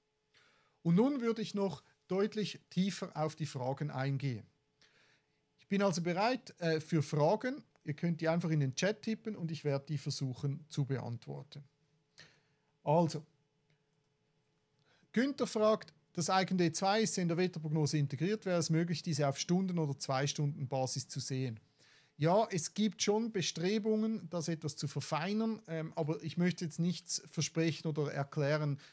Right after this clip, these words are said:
in Zukunft, wie das sein wird. Ähm, was man sicher sagen kann, ist, dass wir daran arbeiten. Das kann man sicher so sagen. Dann Nico fragt, kann man mit der App auch gezielte Berge anschauen?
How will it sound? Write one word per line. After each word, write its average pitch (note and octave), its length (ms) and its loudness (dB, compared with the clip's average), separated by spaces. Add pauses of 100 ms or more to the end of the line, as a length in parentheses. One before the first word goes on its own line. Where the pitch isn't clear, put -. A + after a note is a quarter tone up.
(120)
in D3 180 0
Zukunft, G#3 760 2
wie E3 160 -4
das D3+ 200 -4
sein F3 280 0
wird. F3+ 260 0 (280)
Ähm, C#3+ 380 -2
was D#3 200 0
man E3 120 2
sicher F3+ 320 0
sagen D3+ 440 0
kann, G#3+ 340 0 (220)
ist, D3 260 -4
dass D3+ 220 0
wir D3+ 220 0
daran C3 400 -2
arbeiten. A#2+ 720 -4 (240)
Das C3+ 260 -4
kann C#3 160 -2
man B2+ 140 -4
sicher - 300 -12
so C3 200 -8
sagen. B2 420 -12 (1800)
Dann G3 300 2 (840)
Nico B3 480 4
fragt, G#3 640 -2
kann G3 180 2
man F#3+ 280 0
mit F3 200 2
der F3 160 0
App E3+ 140 0
auch D#3+ 220 -2
gezielte F#3+ 640 0
Berge G3 480 2
anschauen? G#3 580 -2